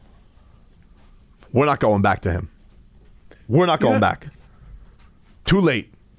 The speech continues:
Speaker 1: Too little, too late, Fangs.
Speaker 2: This is a slight departure from yesterday.
Speaker 1: You've gone from Fangs to buck teeth, dude.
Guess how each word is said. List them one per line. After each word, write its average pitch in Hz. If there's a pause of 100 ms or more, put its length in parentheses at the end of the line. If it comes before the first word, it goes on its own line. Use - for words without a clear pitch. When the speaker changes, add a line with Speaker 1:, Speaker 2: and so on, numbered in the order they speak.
Speaker 1:
Too 180
little, 262 (260)
too 220
late, 185
Fangs. 120 (3000)
Speaker 2:
This 311
is 247
a 147 (580)
slight 220
departure 180
from 147
yesterday. 180
Speaker 1:
You've 160
gone 156
from 113
Fangs 190
to 135
buck 131
teeth, -
dude. 104